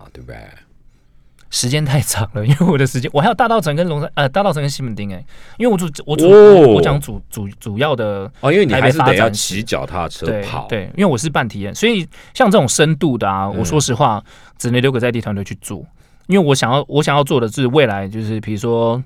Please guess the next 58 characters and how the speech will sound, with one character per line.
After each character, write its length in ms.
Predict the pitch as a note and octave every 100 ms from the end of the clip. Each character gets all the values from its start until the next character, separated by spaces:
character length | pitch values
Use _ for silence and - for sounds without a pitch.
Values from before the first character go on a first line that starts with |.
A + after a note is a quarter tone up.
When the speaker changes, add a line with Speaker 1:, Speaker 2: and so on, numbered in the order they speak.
| - - _ _
Speaker 2:
呃， 160 | G#2+ G2+
国 160 | F#2+ B2
外 140 | G3
的 100 | B2+
人 180 | G2 F#2 G2
今 120 | - B2+
天 80 |
来 100 | A2+
台 140 | G2+ G2+
湾 120 | G#2
的 60 | F#2
时 140 | -
候， 180 | F2 D2+ -
我 80 | -
可 80 | C3
以 60 | E3
跟 100 | F3
你 40 |
讲 100 | C3
为 40 |
什 80 | C#3+
么 60 | G#2+
台 180 | - G#2+
北 120 | G2
现 120 | A2
在 60 | G#2
是 80 |
这 100 | G2+
个 80 | -
样 140 | F2+ F2+
子。 160 | A2+
Speaker 1:
大 20 | E2
致 320 | - - C#2 -
就 100 | F#2+
是， 180 | F2 D#2+
Speaker 2:
对， 220 | G2+ -
Speaker 1:
就 140 | B2+
是 200 | G#2 G#2+
有 140 | E2 C#2
一 40 |
个， 0 |
Speaker 2:
大 120 | F3
纲 240 | C#3 C#3 G2+
啦。 260 | E2 E2+ E2+
Speaker 1:
有 200 | D#2 E2
一 80 | F2
个 240 | F2+ F#2
这 180 | D#2+ F#2
个 200 | D2+ D2
叫 340 | C#2 D#2 C#2+ C2 - - - - - - - - -
第 160 | B2 G2
一 40 |
次， 300 | G2+ - D#2+ -
第 140 | A#2+
一 60 | G#2
类 160 | G2
接 220 | C#2+ D2
触 220 | C#2+ -